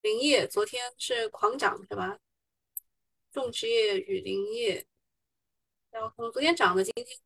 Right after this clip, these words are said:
就是开盘都跌啊。中通感觉没什么小弟啊。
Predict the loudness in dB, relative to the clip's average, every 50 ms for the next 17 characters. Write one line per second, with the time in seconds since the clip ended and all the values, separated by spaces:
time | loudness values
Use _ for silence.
0 | _ -16 -8 -6 -6 -4 -2 0 2 2 2 0 -2 _ _ -14 -10 -6 -2 -2
1 | -2 -2 -2 -2 0 2 2 2 2 0 -2 -8 _ _ -20 -20 -20 -20 _ _
2 | _ _ 0 4 6 6 8 8 6 4 4 4 0 0 0 -4 -8 _ _ -6
3 | 0 2 2 4 4 4 4 4 4 4 2 -2 -6 -2 0 0 2 2 2 0
4 | 0 0 0 -2 -2 -2 -2 -2 0 0 -2 -2 -6